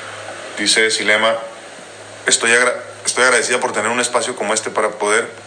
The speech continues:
abordar en esta cuarentena temas de tanto interés para todos". Gracias, Silema. Sí, y les digo, es que este espacio no lo hago yo, lo hacemos todos, ¿eh?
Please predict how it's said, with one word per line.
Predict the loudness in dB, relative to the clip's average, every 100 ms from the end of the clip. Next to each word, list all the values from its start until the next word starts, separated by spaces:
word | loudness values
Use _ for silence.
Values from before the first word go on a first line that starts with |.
| -2
abordar | 0 2 4 4 2 -6 -6
en | -2
esta | 0 2 2
cuarentena | 0 0 0 0 0
temas | -2 -2 -2
de | -2
tanto | -2 -4
interés | -4 -4 -2
para | -2 -2
todos". | -2 -4 -4 -8 -12 -14 -12 -10 0
Gracias, | 2 2 0
Silema. | 0 0 2
Sí, | 2 2 2
y | 0
les | -2 0
digo, | 2 2
es | 2
que | 0 -2 -2 -8 -10 -8 -4
este | -2
espacio | 2 2 2 2
no | 4
lo | 4
hago | 2
yo, | 0 0
lo | 0
hacemos | 0 -2 0
todos, | 0 -2
¿eh? | -4